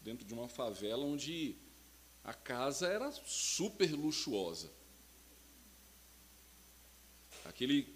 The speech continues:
homem, com certeza, gastou milhões de dinheiro pra colocar uma tela de um tamanho de um cinema, banheiras de hidromassagem, tudo automatizado, eletrônico dentro da casa, com comando de voz.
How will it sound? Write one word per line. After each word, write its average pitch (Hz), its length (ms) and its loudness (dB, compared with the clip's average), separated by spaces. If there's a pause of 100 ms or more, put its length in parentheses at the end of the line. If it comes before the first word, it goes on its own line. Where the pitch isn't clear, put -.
(140)
homem, 156 340 8
com 180 160 2
certeza, 165 460 2
gastou 170 580 4
milhões 151 1000 6
de 117 120 -8
dinheiro 123 600 0 (800)
pra 117 640 2
colocar 127 560 2
uma 123 260 -2
tela 127 580 2 (240)
de 113 60 -4
um 123 100 2
tamanho 120 380 0
de 127 80 -4
um 135 80 0
cinema, 127 720 2
banheiras 123 640 2
de 110 140 -4
hidromassagem, 120 1120 -2 (400)
tudo 147 220 4
automatizado, 127 1120 2
eletrônico 120 580 0
dentro 113 240 -6
da 107 140 0
casa, 120 420 -2
com 123 140 -6
comando 117 400 -2
de 113 120 -6
voz. 104 600 -2